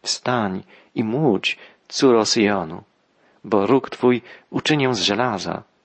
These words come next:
a kopyta Twoje zrobię ze spiżu. I zmiażdżysz ludy mnogie,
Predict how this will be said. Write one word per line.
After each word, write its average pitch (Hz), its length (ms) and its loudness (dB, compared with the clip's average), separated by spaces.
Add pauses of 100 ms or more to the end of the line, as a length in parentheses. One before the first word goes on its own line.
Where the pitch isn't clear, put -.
(340)
a 107 120 -2
kopyta 127 440 0
Twoje 117 480 0 (340)
zrobię 131 440 2
ze 135 100 0
spiżu. 107 560 -4 (800)
I 131 80 2
zmiażdżysz 101 760 0
ludy 98 460 4
mnogie, 90 640 -2